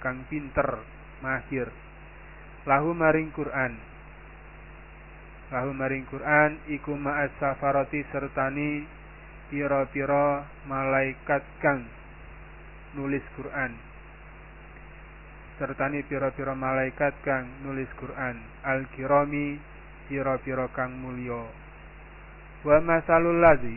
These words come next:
utawi sifati wong, yakrau kang maca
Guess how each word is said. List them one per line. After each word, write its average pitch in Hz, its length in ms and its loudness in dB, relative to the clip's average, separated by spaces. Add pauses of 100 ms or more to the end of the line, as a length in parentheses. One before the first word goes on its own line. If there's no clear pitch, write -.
(160)
utawi 143 640 4 (160)
sifati 143 480 0
wong, 123 320 -4 (1040)
yakrau 135 480 0
kang 139 240 4
maca 139 320 -2